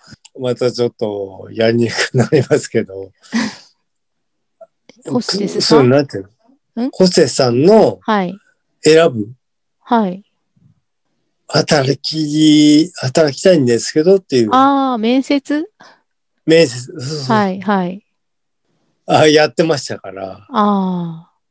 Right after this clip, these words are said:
Speaker 2: じゃあ結構、あの、お店のホステスさんの入れ替わりがあるような感じだったんですね。
Speaker 1: メインの人たちは変わらないんですよね。四人ぐらい。
Speaker 2: あ、はい。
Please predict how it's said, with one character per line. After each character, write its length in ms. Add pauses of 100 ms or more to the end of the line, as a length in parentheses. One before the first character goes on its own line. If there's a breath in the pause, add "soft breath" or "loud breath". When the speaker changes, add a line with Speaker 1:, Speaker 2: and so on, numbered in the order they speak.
(340)
Speaker 2:
じ 60
ゃ 40
あ 20
結 180
構、 380
あ 180
の、 180
お 80
店 460
の 120
ホ 140
ス 120
テ 180
ス 40
さ 260
ん 80
の 200
入 120
れ 120
替 160
わ 160
り 100
が 160
あ 80
る 120
よ 140
う 40
な 120
感 220
じ 140
だ 100
っ 40
た 160
ん 80
で 80
す 140
ね。 220 (800)
Speaker 1:
メ 240
イ 280
ン 120
の 100
人 200
た 160
ち 340 (100)
は 380
変 160
わ 160
ら 60
な 180
い 80
ん 80
で 100
す 120
よ 80
ね。 220
四 220
人 240
ぐ 120
ら 100
い。 40 (420)
Speaker 2:
あ、 240
は 320
い。 180